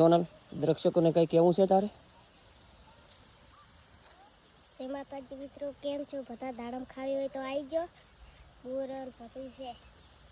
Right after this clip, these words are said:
Speaker 2: હું તો પાણીનો બોટલ ભેગો રાખું છું.
Speaker 1: હમ.
Speaker 2: અને આ દાડમ છે, ખાવી હોય તો આવી જાઓ.
Speaker 1: બરોબર.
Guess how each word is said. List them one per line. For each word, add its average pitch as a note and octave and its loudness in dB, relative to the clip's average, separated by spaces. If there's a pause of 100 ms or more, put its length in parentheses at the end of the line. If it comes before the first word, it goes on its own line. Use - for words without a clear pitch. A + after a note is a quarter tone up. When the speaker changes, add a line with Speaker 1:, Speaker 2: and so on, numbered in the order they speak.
(600)
Speaker 2:
હું D4 -8
તો E4 -4
પાણીનો D#4+ -4
બોટલ D4 -8 (160)
ભેગો C4+ -2 (120)
રાખું E4+ -6
છું. G4 -10 (280)
Speaker 1:
હમ. - -12 (1040)
Speaker 2:
અને C#4 -2
આ C#4 -2
દાડમ D4 -2
છે, C4+ -8
ખાવી D4+ -4
હોય D4 0
તો D4 -6
આવી D4 -4
જાઓ. A3+ -16 (480)
Speaker 1:
બરોબર. F#2 -8